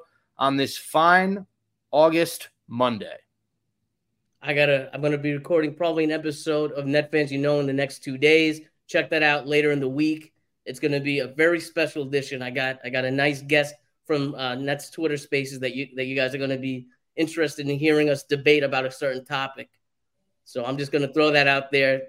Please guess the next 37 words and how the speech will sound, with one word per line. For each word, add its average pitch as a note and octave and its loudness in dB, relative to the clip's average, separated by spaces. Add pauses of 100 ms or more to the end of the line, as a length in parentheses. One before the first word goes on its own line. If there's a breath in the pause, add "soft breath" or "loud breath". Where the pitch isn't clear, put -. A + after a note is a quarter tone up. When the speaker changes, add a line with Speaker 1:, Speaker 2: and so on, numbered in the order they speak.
(200)
Speaker 2:
a D3+ -8
little, D3+ 0
you D3+ 0
know, B2 -4 (280)
leave D#3+ 4
a D3+ 0
little D#3 2
breadcrumbs, D3+ 0
and, C3+ -2
uh, C3 -2 (520)
check F3+ 2
out D#3+ 2 (100)
at D#3+ 2
Net D#3 0
Fans D3+ 0
You D3 -2
Know C#3+ 2
on C#3 -2
Twitter. D3+ 0 (480)
Check D3+ -4
out C#3 0
YouTube D#3+ -4
at D3 -2
Net C#3+ -6
Fans C#3+ -2
You C3 -8
Know. D3 -2 (580)
We're C#3 -12
gonna C#3 -2
be C#3 -6
posting D3 -4
stuff C#3+ -6
up C3+ -4 (100)
asap, B2 -10 (480)
and B2 -14
I'm B2+ -8
good. C3 -6